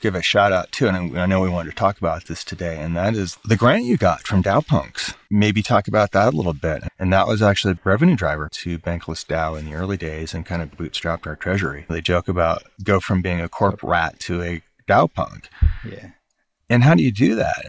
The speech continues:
Speaker 1: Like you're saying, you need to have this experimental space to explore what it is you think you wanna do and then work with it for a while.
Speaker 2: Right, right.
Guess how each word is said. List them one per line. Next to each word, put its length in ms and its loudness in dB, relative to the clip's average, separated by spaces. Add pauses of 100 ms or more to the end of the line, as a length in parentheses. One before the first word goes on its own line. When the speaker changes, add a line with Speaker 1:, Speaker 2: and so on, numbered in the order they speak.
(120)
Speaker 1:
Like 180 0
you're 140 4
saying, 400 2
you 80 0
need 180 2
to 100 0
have 320 2
this 380 -2 (180)
experimental 600 2
space 480 -2
to 200 -2
explore 440 0
what 140 4
it 100 -6
is 400 -4 (840)
you 160 -4
think 280 0
you 80 6
wanna 220 4
do 420 -2
and 200 -2
then 380 0
work 220 0
with 100 0
it 100 -10
for 120 -8
a 40 -4
while. 420 4 (200)
Speaker 2:
Right, 100 -10
right. 260 -12